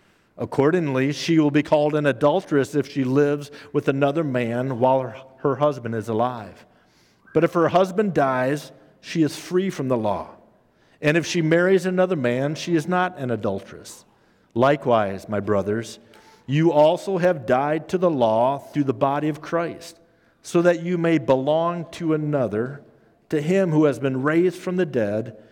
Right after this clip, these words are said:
in order that we may bear fruit for God." So Paul's basically saying in our pre-Christ days, in our B C days, we were married to the law.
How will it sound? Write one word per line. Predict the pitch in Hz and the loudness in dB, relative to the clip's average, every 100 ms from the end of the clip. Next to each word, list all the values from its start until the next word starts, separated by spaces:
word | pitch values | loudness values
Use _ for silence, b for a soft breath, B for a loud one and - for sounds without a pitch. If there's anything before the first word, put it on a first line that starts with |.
| b b b b b | b b b b b
in | 143 143 | -4 -2
order | 160 160 139 | 0 0 0
that | 120 123 123 | 0 -2 0
we | 135 | -2
may | 127 123 | 0 -2
bear | 117 127 120 | -2 -2 -2
fruit | 117 - 151 127 92 - _ _ | -2 -8 -6 -4 -6 -12 _ _
for | - 107 | -16 -10
God." | 92 110 90 80 85 - _ _ _ _ _ _ _ _ _ _ _ _ _ _ _ _ | -4 -4 -6 -12 -18 -20 _ _ _ _ _ _ _ _ _ _ _ _ _ _ _ _
So | 139 | -10
Paul's | 127 190 190 151 | 0 2 2 2
basically | 170 170 170 156 143 | 2 0 0 0 0
saying | - 151 147 143 143 | 0 0 2 0 -4
in | 151 147 143 | -2 -2 -2
our | 143 139 135 131 127 - B B B B _ | -2 2 2 0 -6 -14 B B B B _
pre-Christ | - 220 170 147 135 131 - | -2 -2 0 0 0 0 -2
days, | 127 131 139 151 | 0 2 2 0
in | 151 | 0
our | 131 123 | 0 0
B | 113 180 190 | 0 0 0
C | - 139 123 | 0 0 2
days, | 120 113 123 147 143 - - b b | 2 2 2 -2 -6 -16 -20 b b
we | - 156 | 0 2
were | 147 139 143 | 4 2 -2
married | 135 147 160 160 143 135 - | 0 2 2 2 0 -4 -8
to | - | -2
the | 131 | 0
law. | 113 113 107 95 82 | 0 0 -2 -4 -10